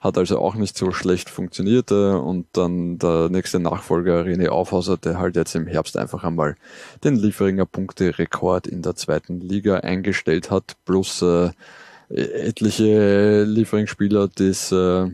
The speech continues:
über den Sommer hinaus und so weiter nach oben geschafft haben, von, äh,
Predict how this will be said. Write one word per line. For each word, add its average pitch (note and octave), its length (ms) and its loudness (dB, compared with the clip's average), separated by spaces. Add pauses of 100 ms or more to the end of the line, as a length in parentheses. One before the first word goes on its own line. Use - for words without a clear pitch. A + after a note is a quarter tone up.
(1300)
über G2+ 160 0
den G2+ 140 2
Sommer G2 380 2
hinaus F#2+ 480 2
und F2 120 -2
so - 80 -4
weiter F#2 340 2
nach F#2 300 -2
oben F2+ 320 -4
geschafft - 440 -4
haben, E2+ 240 -2
von, E2+ 360 -2
äh, D#2+ 400 2